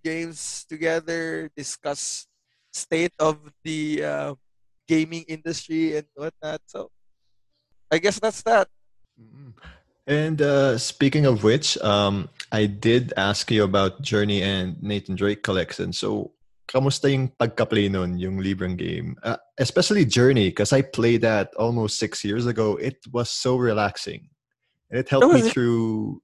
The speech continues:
Speaker 2: recovery from my surgery. <laughs>
Speaker 1: Talaga? I mean, I mean, it was great that, you know,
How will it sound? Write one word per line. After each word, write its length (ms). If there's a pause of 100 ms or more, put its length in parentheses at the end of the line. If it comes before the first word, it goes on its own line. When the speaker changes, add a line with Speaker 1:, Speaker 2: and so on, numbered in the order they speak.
Speaker 2:
recovery 500
from 180
my 120
surgery. 480 (160)
<laughs> 960
Speaker 1:
Talaga? 880
I 560
mean, 240
I 60
mean, 260 (800)
it 80
was 180
great 540
that, 280
you 100
know, 260